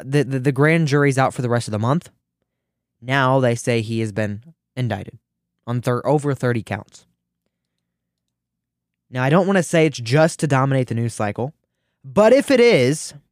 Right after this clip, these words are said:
they're doing a pretty good job at it. Don't forget those that died in that shooting. Don't forget about the shooting in the first place.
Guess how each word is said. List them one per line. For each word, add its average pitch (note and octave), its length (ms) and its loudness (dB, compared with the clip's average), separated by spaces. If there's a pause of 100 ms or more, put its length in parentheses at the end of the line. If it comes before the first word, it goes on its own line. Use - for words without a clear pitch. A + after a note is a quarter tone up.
(560)
they're C#3 100 -4
doing D3 220 0
a B2+ 60 -2
pretty C3+ 180 -2
good A2+ 140 -2
job G2+ 200 -4
at A#1 100 -12
it. - 60 -20 (1500)
Don't F#3+ 300 2
forget D#3 360 0
those A2+ 240 0
that A#2+ 100 -4
died A2+ 240 -2
in G#2+ 60 -8
that G2+ 160 -10
shooting. - 300 -16 (220)
Don't C#3 160 -6
forget D3+ 240 -2
about C3 200 0
the B2 80 -8
shooting A#2 280 -8
in A2 40 -8
the G#2+ 60 -8
first G2+ 240 -10
place. - 260 -20